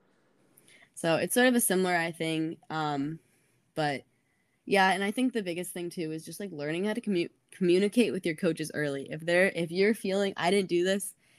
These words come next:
and, like, if I should've, because this year I finally was like, "You know what? Some of these workouts feel really hard on me, and they shouldn't." Granted, I am coming back from inter-, in-,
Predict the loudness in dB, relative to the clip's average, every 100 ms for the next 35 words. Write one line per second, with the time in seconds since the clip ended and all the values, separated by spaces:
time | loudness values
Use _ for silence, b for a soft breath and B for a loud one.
0 | -8 -4 -2 -4 -4 0 0 0 -2 -2
1 | -2 -2 2 2 0 _ _ 0 0 2
2 | 4 6 6 4 2 2 0 -4 -8 _
3 | -4 0 0 -2 -6 -4 0 0 -2 -2
4 | -2 -4 -4 0 2 2 2 0 0 -6
5 | -10 -8 -8 -8 -10 -8 -8 _ _ -2
6 | 4 4 2 -6 -6 -8 -6 -8 -10 -12
7 | -8 -8 -10 -12 -10 -8